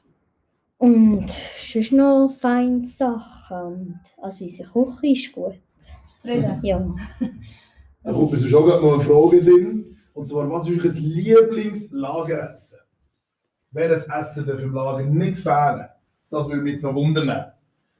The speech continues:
Speaker 3: wir können einfach wieder im Kreis machen, gehen. Matteo, fangen wir an.
Speaker 1: Also das, wo am, das Essen, wo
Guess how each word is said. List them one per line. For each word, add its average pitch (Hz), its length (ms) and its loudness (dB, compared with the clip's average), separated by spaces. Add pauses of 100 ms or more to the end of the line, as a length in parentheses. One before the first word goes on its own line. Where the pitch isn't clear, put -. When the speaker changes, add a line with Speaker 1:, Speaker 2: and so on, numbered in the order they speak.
(120)
Speaker 3:
wir 135 180 -2
können 127 180 -2
einfach 135 220 -2
wieder 127 140 -4
im 120 100 -8
Kreis 147 340 0
machen, 139 180 -2
gehen. 123 120 -4
Matteo, 143 340 -2
fangen 139 240 -4
wir 131 220 0
an. 123 80 -8 (680)
Speaker 1:
Also 226 280 -10
das, 330 300 -2
wo 311 40 -4
am, 254 260 -6 (400)
das 226 160 -12
Essen, 294 360 -4
wo 233 180 -12